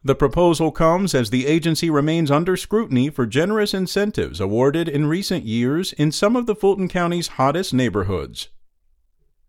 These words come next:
And an ambulance driver involved in a fatal crash Friday night was charged with driving under the influence after he admitted to officers that he had consumed drugs and alcohol,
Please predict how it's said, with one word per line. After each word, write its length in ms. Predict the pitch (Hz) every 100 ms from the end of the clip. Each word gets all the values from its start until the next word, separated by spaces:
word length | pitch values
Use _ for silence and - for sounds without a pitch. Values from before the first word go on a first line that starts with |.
| _ _ _ _ _ _ -
And 300 | 165 190 180
an 160 | 131
ambulance 600 | 139 185 214 208 202 202 -
driver 560 | 180 175 180 117 71
involved 500 | 92 98 117 143 131
in 80 | 143
a 80 | 143
fatal 320 | - 156 180
crash 440 | - 165 160 143
Friday 420 | - 139 135 127 123
night 300 | 127 147 147
was 200 | 135 -
charged 400 | 175 190 226 -
with 160 | 131
driving 400 | - 160 196 208
under 240 | 196 202 196
the 140 | 190
influence 600 | 190 202 170 101 71 -
after 320 | - 120 147
he 120 | 156
admitted 340 | 160 151 190 185
to 60 |
officers 580 | 190 196 196 180 180 185
that 160 | 165 147
he 120 | 170
had 120 | 208
consumed 580 | 196 170 - 190 196 160
drugs 400 | 104 113 160 165
and 120 | 180
alcohol, 600 | 180 175 147 107 92 69